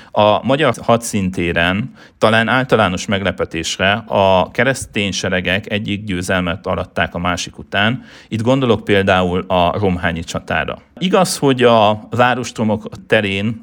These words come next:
még a törökök álltak jobban, Győr várát sikerült, ö, elfoglalniuk, de a nyílt mezei ütközetekben egyre inkább megmutatkozott a keresztény seregeknek a tűzerőben, a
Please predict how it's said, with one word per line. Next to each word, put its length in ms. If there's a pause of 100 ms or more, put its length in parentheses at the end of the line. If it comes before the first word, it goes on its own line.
még 240
a 60
törökök 460
álltak 400
jobban, 600 (220)
Győr 440 (300)
várát 380
sikerült, 520
ö, 160
elfoglalniuk, 920 (340)
de 220
a 180
nyílt 280
mezei 400
ütközetekben 920
egyre 380
inkább 400
megmutatkozott 1200
a 140
keresztény 480
seregeknek 880 (400)
a 420 (320)
tűzerőben, 1080 (200)
a 400